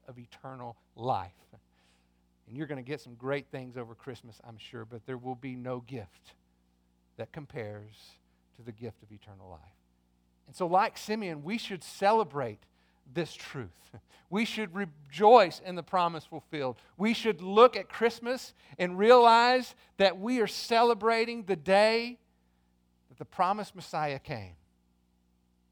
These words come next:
and ultimately came to deliver us from sin, giving us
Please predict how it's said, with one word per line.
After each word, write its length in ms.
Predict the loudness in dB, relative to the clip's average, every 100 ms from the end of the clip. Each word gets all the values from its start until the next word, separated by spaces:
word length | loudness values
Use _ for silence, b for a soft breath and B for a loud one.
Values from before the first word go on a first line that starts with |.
| _ _ _
and 120 | -20 -2
ultimately 600 | 2 2 0 -8 -10 -14
came 520 | -10 -8 -8 -10 -16
to 80 | -18
deliver 480 | -12 -4 -4 -4 -8
us 100 | -14 -20
from 140 | -20
sin, 340 | -20 -20 -20 -20 _ _ _ _ _ _ _ _ -8
giving 340 | -4 -2 -4
us 180 | -8 -12